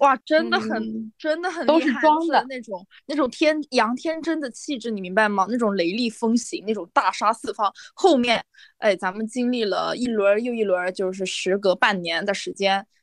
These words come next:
Speaker 1: 这个工作以后，哎，咱们了解到年纪比我小。<laughs> 你知道我当时我就觉得，天哪！<laughs> 我非常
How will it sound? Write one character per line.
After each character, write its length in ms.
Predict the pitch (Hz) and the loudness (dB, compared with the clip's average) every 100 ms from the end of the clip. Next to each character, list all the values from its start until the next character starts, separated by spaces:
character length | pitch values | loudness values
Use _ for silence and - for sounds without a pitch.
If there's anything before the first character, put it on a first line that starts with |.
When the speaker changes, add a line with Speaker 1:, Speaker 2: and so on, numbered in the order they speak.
| _ | _
Speaker 1:
这 140 | 196 | -4
个 100 | 170 | -4
工 220 | 170 240 | 0 0
作 160 | 262 240 | 2 2
以 100 | 185 | 0
后， 320 | 202 277 196 _ | 4 4 4 _
哎， 140 | 185 | -4
咱 120 | 175 | -2
们 140 | 185 202 | -4 -2
了 160 | 175 | 0
解 140 | 196 185 | 0 2
到 260 | 208 - _ _ _ _ | 2 0 _ _ _ _
年 220 | 226 196 | -2 0
纪 120 | 214 | -2
比 120 | 196 202 | -2 -2
我 120 | 226 | -2
小。 200 | - - _ | -2 -6 _
<laughs> 240 | 294 381 302 | 0 0 0
你 120 | 277 | 0
知 100 | 277 | 2
道 160 | 320 | 4
我 100 | 277 | 4
当 240 | 247 311 294 | 4 0 0
时 180 | - 311 | -6 -8
我 140 | 277 | -8
就 80 | 262 | -10
觉 80 | 254 | -12
得， 60 | 539 - - 466 | -14 -14 -14 2
天 400 | 415 415 359 349 | 2 2 -2 -2
哪！ 380 | 247 247 - - - - - - - | 0 0 -2 -8 -10 -10 -8 -8 -6
<laughs> 880 | 640 - - 587 - 427 - _ _ | -14 -12 -20 -18 -16 -16 -18 _ _
我 140 | 269 | -2
非 180 | 269 359 | 4 4
常 100 | 302 | 4